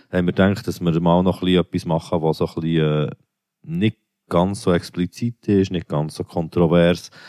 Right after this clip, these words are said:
Äh, reden wir ein bisschen über unsere Höhepunkte und Tiefpunkte vom letzten Jahr zwanzig zwanzig, was ja, wie allgemein bekannt ist, ein wunderschönes Jahr war.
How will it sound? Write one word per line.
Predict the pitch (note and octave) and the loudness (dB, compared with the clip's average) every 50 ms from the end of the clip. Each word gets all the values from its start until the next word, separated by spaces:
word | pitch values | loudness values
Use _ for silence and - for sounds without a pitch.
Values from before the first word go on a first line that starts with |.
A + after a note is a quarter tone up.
| - - - - _ | -20 -20 -20 -20 _
Äh, | - F2 | -2 2
reden | E2 E2 E2+ E2 - F2+ | 2 4 4 2 2 0
wir | E2+ - | -2 -2
ein | - | 0
bisschen | E2 E2 E2 E2 E2 D#2+ | 0 2 4 6 4 4
über | D2+ - D#2 | 2 0 -4
unsere | - - - D2 D2+ | -6 -4 -6 -2 2
Höhepunkte | D#2+ E2 E2+ F2 - - - E2+ D#2 D2+ - - - D2+ | 4 4 4 4 2 0 0 0 0 -2 -6 -8 -6 -6
und | D2+ C#2 - | -6 -6 -4
Tiefpunkte | D2 D#2 D#2+ D2+ - - F2 D#2+ D#2 D#2+ C#2+ - - - | -2 -2 -2 -2 -2 -4 -2 -2 -2 -4 -8 -10 -12 -4
vom | - D#2 D2+ D#2 D2+ D2+ | 0 0 0 2 0 0
letzten | C#2+ D2 C#2+ - - - D#2 | 0 0 -2 -2 -4 -2 0
Jahr | C#2+ C#2 C2+ C2 C2+ C2+ - - _ | 0 2 2 2 0 -2 -4 -10 _
zwanzig | - D2+ D2 C#2 C#2 C2+ - - | -4 -2 0 0 0 -4 -8 -12
zwanzig, | - - D2 D2 C#2+ D2 D2 - - - | -10 -4 -2 -2 -2 -4 -6 -10 -10 -6
was | D#2 D2+ - - | -6 -6 -2 0
ja, | D#2 C#2 C#2 C#2 C#2 C2+ | 0 0 2 0 0 -2
wie | D2+ D2 C#2+ | -2 -4 -2
allgemein | D2 D2 C#2+ - D2+ D2+ D2 C#2+ | -2 -2 -2 -2 -2 -2 0 0
bekannt | - - - - E2+ D#2+ D2 - | 0 -4 -2 -4 -4 -4 -2 -4
ist, | D2+ - - | -6 -6 -6
ein | - - - | -10 -8 -4
wunderschönes | D2 C#2+ D2 D#2 D2+ D2+ - - - C#2 C#2 C#2 C#2 - | -2 -2 -2 -2 -2 -6 -4 -2 0 0 0 0 -2 -2
Jahr | D2+ C#2+ D2 F2 - | 0 2 2 2 0
war. | - G#2+ - - - - A#2 B2+ | -2 -4 -6 -10 -4 -2 -2 -2